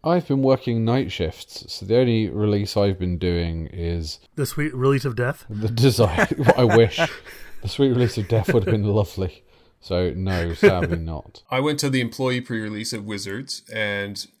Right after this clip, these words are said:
Speaker 3: my pool was abysmal. I opened, like, nothing remotely usable as far as rares went, so I ended up playing a red-green aggro deck with lots of exert cards, uh,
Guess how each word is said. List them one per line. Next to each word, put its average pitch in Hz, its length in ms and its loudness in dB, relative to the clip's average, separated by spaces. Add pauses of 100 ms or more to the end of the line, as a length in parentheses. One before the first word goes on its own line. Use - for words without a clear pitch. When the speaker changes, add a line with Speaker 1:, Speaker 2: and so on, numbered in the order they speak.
(180)
Speaker 3:
my 107 220 -4
pool 139 420 -6
was 110 260 -6
abysmal. 104 800 -8 (200)
I 104 140 -6
opened, 113 420 -8
like, 101 340 -4 (1400)
nothing 117 680 -6 (300)
remotely 110 580 -6
usable 104 580 -8
as 92 120 -12
far 92 260 -8
as 90 140 -14
rares 92 400 -8
went, 87 360 -16
so 92 180 -6
I 90 80 -6
ended 95 220 -10
up 95 160 -10
playing 98 420 -12
a 90 100 -12
red-green 98 960 -8 (460)
aggro 104 460 -4
deck 90 340 -14 (140)
with 98 220 -12
lots 95 420 -6
of 90 340 -12
exert 104 380 -10
cards, 92 520 -10 (440)
uh, 85 460 -10